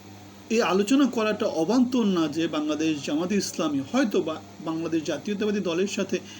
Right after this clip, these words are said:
একটা ফাইট হয়তো বা দিতে পারে, যদি নির্বাচন নিরপেক্ষ হয়, যদি ভোট কেন্দ্রে দখলবাজি কম হয়, যদি বাংলাদেশ বর্তমানে অন্তর্বর্তী যে সরকার আছে, তারা যদি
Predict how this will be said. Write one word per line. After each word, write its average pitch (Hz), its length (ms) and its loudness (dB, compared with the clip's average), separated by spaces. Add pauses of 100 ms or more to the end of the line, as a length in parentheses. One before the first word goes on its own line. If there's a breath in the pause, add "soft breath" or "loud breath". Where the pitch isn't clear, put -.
একটা - 200 -4
ফাইট 185 520 -2
হয়তো 160 300 -4
বা 156 120 -4
দিতে 143 340 -4 (100)
পারে, 139 180 -10
যদি 151 220 -2
নির্বাচন 165 640 -2 (640 loud breath)
নিরপেক্ষ 202 460 4
হয়, 190 380 2
যদি 170 220 6
ভোট 170 260 4 (100)
কেন্দ্রে 175 400 4
দখলবাজি 185 720 0
কম 165 340 -4
হয়, 170 240 -2
যদি 226 320 6 (600 loud breath)
বাংলাদেশ 247 440 4 (520)
বর্তমানে 214 380 0 (100)
অন্তর্বর্তী 220 460 0
যে 233 100 4
সরকার 170 400 -2
আছে, 139 240 -4
তারা 175 200 -2
যদি 175 300 2